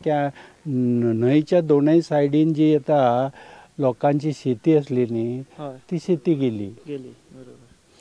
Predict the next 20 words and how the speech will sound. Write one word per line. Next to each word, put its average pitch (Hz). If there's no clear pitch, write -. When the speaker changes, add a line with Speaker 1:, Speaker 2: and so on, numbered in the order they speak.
Speaker 1:
बरें, 196
हेंच्यांनी 202
आनी 147
एक 208
सांगपाचें 170
म्हटल्यार, 143
लुकसाण 160
भरपाई 165
जी 156
लँड 147
एक्विजिशनाक 143
लुकसाण 151
भरपाई 135
जी 127
मेळपाक 123
जाय 120
आसली, 107
Speaker 2:
हम्म. 151
Speaker 1:
ती 180
मेळना. 160